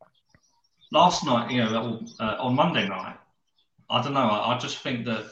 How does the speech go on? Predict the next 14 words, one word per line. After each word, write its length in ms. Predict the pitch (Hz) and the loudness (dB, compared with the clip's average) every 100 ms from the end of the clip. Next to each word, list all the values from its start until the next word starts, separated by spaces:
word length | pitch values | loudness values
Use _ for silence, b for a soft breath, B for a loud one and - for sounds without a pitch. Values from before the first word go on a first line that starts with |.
| - - _ _ _ _ | -20 -20 _ _ _ _
that's 220 | 123 - - | -4 -4 -4
gonna 180 | 117 110 | -4 -2
lot, 340 | 117 - - _ | -4 -6 -20 _
take 240 | - 143 | -8 -4
a 40 | 123 | -2
lot 260 | 117 113 - | -2 -4 -12
to 40 | |
come, 420 | - 117 104 98 - _ _ _ _ _ _ - | -8 -6 -6 -10 -16 _ _ _ _ _ _ -10
uh, 440 | 107 98 101 104 117 - | -8 -6 -6 -8 -12 -18
to, 120 | 117 123 _ _ _ _ - | -20 -20 _ _ _ _ -18
to 100 | - | -4
come 180 | 117 | -2
back 240 | 107 101 - | -2 -4 -8
from 240 | 95 92 | -12 -12